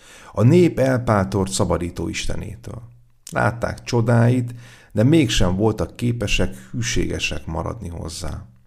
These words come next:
Ez pedig magával hozza a büntetést, a második okot,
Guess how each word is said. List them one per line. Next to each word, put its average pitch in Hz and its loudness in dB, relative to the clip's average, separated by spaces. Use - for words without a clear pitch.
Ez 92 -6
pedig 95 -2
magával 92 0
hozza 98 0
a 101 0
büntetést, 92 -6
a 104 -4
második 104 2
okot, - -6